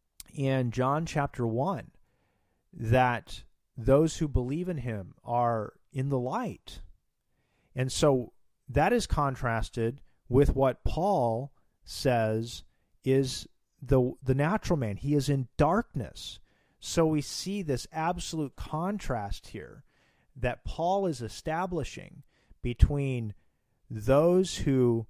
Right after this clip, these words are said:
have the righteousness of God by faith through the power of the gospel, which is the power of God,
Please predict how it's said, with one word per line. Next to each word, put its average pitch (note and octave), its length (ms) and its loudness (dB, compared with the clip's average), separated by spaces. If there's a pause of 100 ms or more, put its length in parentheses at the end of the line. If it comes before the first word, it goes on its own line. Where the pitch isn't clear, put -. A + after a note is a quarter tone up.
(560)
have F3 420 -2
the E3+ 120 0
righteousness B2+ 600 -2
of G#2+ 140 -8
God G#2 260 -4
by G2+ 140 -6
faith F#2+ 440 -8
through - 180 -6
the A#2 100 -4
power E3 720 0
of A2 140 -4
the A2 80 -4
gospel, B2 580 -4
which A#2 220 -6
is A#2 120 -8
the A#2 80 -4
power C#3 460 -2
of G2 160 -6
God, B2+ 400 -4